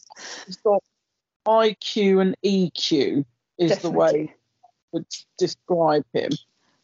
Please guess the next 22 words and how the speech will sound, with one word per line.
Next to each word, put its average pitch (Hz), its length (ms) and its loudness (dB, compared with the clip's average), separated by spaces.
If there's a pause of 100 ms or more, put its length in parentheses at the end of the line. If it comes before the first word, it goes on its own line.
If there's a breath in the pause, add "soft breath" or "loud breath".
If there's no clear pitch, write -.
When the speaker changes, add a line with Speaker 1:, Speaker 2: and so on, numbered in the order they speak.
(100)
Speaker 1:
Um, 165 1000 2 (400)
and, 180 280 0 (100)
and, 180 560 0 (200)
you 196 140 2
know, 175 180 2
if, 196 180 0 (140)
if 202 240 0 (180)
anybody 196 460 0
listening 180 400 -2
hasn't 175 360 -2
heard 180 360 2
of 160 120 -8
the - 80 -8
term 165 380 0
of 151 100 0
E 170 220 0
Q, 160 240 0
it - 120 -2
stands 175 280 0
for 175 100 -8
emotional 170 580 0
intelligence 156 920 -4